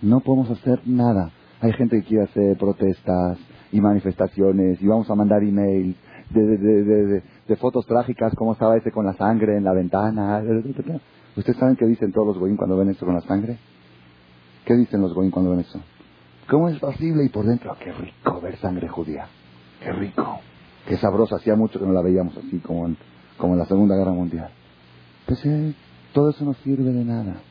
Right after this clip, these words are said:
Los emails no sirven de nada. Y las, los gritos no sirven de nada. Cuanto más gritamos, más nos odian. No sirve de nada.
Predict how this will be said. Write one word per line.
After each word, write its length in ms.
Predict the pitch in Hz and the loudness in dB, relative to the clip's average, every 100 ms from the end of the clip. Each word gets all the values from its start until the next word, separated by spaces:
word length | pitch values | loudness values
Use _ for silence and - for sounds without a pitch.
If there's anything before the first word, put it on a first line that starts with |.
| _ - - - | _ -20 -20 -4
Los 180 | 113 107 | 0 0
emails 300 | 120 113 120 | 2 4 4
no 120 | 113 107 | 2 -2
sirven 360 | 113 104 104 | -2 0 2
de 100 | 98 | 2
nada. 440 | 98 101 98 95 90 - - - | 2 4 2 0 -2 -12 -16 0
Y 100 | 110 | 2
las, 220 | 110 90 | 4 2
los 280 | 107 107 95 | 0 2 2
gritos 340 | 107 117 117 | 2 2 0
no 60 | 107 | -2
sirven 280 | - 110 107 | 0 2 4
de 80 | 107 | 4
nada. 120 | 110 | 2
Cuanto 240 | 110 107 | 0 2
más 220 | 117 127 117 | 2 2 0
gritamos, 420 | 110 120 117 95 | 0 2 0 -2
más 180 | 107 98 | -4 -2
nos 200 | 104 - | -6 -4
odian. 380 | 104 98 98 - _ _ - - _ - | -2 -2 -8 -12 _ _ -20 -20 _ -4
No 120 | 120 | -2
sirve 240 | - 143 143 | 0 0 2
de 120 | 143 | 2
nada. 260 | 143 113 | 2 0